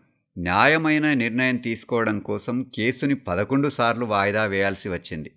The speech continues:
కేసు పూర్వాపరాలు పరిశీలించిన పిదప ఈ కేసుకు సంబంధించి అంతర్గతంగా ఉన్న ఐదో వ్యక్తి యొక్క త్యాగగుణం ఇక్కడ నివేదించాల్సి వస్తుంది. అతడు సుగాత్రి భర్త అయిన శరత్.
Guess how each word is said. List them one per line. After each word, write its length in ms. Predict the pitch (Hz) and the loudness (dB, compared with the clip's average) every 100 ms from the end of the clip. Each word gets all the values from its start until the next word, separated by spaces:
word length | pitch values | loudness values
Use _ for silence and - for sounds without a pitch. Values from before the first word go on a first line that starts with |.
| _ _ _ _ _ _ _ _ _ - | _ _ _ _ _ _ _ _ _ -6
కేసు 340 | 101 135 160 | 0 2 2
పూర్వాపరాలు 840 | 170 113 131 160 160 151 147 147 143 | -4 -2 2 6 6 6 6 6 4
పరిశీలించిన 720 | 127 120 - 131 127 120 117 | 2 0 0 0 0 -2 -6
పిదప 680 | - 101 110 - 131 104 170 - _ _ | -4 0 0 2 0 0 -4 -12 _ _
ఈ 300 | 120 139 135 - | 2 4 2 0
కేసుకు 420 | 117 160 190 190 | 0 2 0 -2
సంబంధించి 840 | - 135 135 139 123 139 135 170 - 95 | 0 0 2 0 0 0 -2 -6 -8 -6
అంతర్గతంగా 840 | 101 131 170 156 151 151 147 139 | -4 0 2 2 2 2 4 4
ఉన్న 320 | 131 135 135 - 95 | 2 0 -4 -6 -4
ఐదో 360 | 107 131 170 | -2 2 2
వ్యక్తి 380 | 156 151 - 139 | 2 -2 -2 0
యొక్క 280 | 135 - 135 | 0 0 -4
త్యాగగుణం 760 | - 98 95 123 131 131 139 - | -2 0 2 4 2 0 -2 -6
ఇక్కడ 260 | 110 - 104 | -8 -2 0
నివేదించాల్సి 840 | 90 90 113 110 104 104 95 104 | 0 2 0 0 -4 -4 -4 -4
వస్తుంది. 440 | 95 - 87 73 - _ _ _ _ _ _ _ _ | -6 -8 -12 -14 -16 _ _ _ _ _ _ _ _
అతడు 560 | 98 107 113 120 101 151 - _ _ | -6 -2 0 0 -2 -4 -12 _ _
సుగాత్రి 720 | - 110 101 147 156 - 143 | -12 -2 4 4 4 -2 -4
భర్త 460 | 90 80 98 - 135 | -2 -4 -6 0 4
అయిన 280 | 113 104 | 4 2
శరత్. 520 | 135 - 92 110 - | -2 0 2 2 0